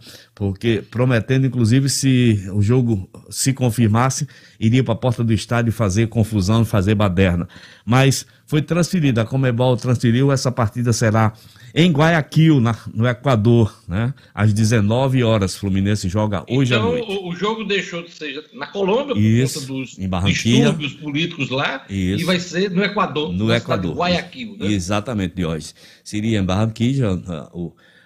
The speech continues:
Speaker 1: onde o Júnior, a equipe da cidade,
Speaker 2: É a sede,
Speaker 1: é a
Speaker 2: é a
Speaker 1: sede
Speaker 2: sede
Speaker 1: do
Speaker 2: do
Speaker 1: Júnior
Speaker 2: time, né?
Speaker 1: Barranquilla, mas, e mudou pra Guayaquil, na Colômbia. A gente espera que o Fluminense consiga também um bom resultado, eh, traga mais uma vitória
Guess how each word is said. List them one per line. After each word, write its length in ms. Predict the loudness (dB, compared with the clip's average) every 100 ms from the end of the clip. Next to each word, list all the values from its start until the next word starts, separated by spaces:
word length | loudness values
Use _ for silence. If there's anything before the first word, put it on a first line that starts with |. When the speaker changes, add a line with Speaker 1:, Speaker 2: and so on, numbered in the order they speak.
| _
Speaker 1:
onde 480 | -2 0 0 -2 -4
o 240 | -8 -6
Júnior, 480 | 0 4 4 2 -2 -12 -20 -8
a 140 | -6
equipe 320 | -4 -6 -8
da 120 | -8
cidade, 400 | -6 -4 0 0
Speaker 2:
É 20 | -2
a 40 |
sede, 500 | -2 -2 -4 -10 -14
Speaker 1:
é 60 | -8
a 20 |
Speaker 2:
é 40 | -8
a 40 |
Speaker 1:
sede 220 | -6 -4
Speaker 2:
sede 120 | -2 -2
Speaker 1:
do 60 |
Speaker 2:
do 220 | -4 -6
Speaker 1:
Júnior 240 | -6 -4 -2
Speaker 2:
time, 140 | -2
né? 80 | -2
Speaker 1:
Barranquilla, 440 | -2 -2 -2 -2 -6 -18 -20 -10
mas, 280 | -6 -6 -2
e 100 | -2
mudou 280 | -2 -2 -2
pra 140 | -2
Guayaquil, 560 | -2 0 -2 0 2 2
na 100 | 2
Colômbia. 520 | -2 0 2 2 0 -4 -10
A 80 | -2
gente 180 | -2 -2
espera 340 | -4 -2 -2
que 100 | -4
o 20 |
Fluminense 460 | -4 0 0 0 -2
consiga 480 | -4 -2 -2 -2 -2
também 400 | 0 0 2 2
um 100 | 2
bom 160 | 2
resultado, 720 | 2 2 -2 0 0 0 -4 -8 -20 -20 -14
eh, 200 | -6 -6
traga 360 | -2 -2 0 0
mais 320 | 0 0 -2 -4
uma 140 | -2
vitória 500 | -2 -2 -2 0 -2